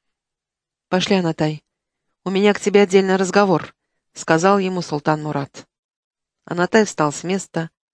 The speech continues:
и они отошли в угол. «Ты не думай, Анатай», начал Султан Мурат, очень волнуясь, с трудом подбирая слова. «Ведь я это самое. Если хочешь, я отдам тебе тот платочек насовсем».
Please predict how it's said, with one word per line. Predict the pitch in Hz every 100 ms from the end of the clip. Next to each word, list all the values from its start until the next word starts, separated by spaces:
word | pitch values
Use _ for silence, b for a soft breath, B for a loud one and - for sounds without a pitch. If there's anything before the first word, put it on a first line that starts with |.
| _ _ _
и | -
они | 160 175 240
отошли | 240 147 - 165
в | 151
угол. | 147 139 143 - _ _ _ _ _ _ _ _ _
«Ты | - 196
не | 185
думай, | 180 214 190 156
Анатай», | 156 160 - 160 - _ _ _ _ _ -
начал | 180 170 - 165
Султан | - 160 160 160
Мурат, | 165 185 190 - - _ _ _ -
очень | 202 202 180
волнуясь, | 165 170 190 214 175 - - _ _ _ _
с | -
трудом | - 202 202 247 220
подбирая | 208 170 190 185
слова. | - 185 170 151 147 _ _ _ _ _ _ _
«Ведь | - 170 - -
я | 185 185
это | 175
самое. | 185 - 190 160 156 - _ _ _ _ -
Если | 190 208 214
хочешь, | 240 233 170 - - _ _ _ -
я | 165 202
отдам | 214 196 226
тебе | 208 185 190
тот | 220 208
платочек | 202 220 196 180 175
насовсем». | 180 185 220 - 220 160 147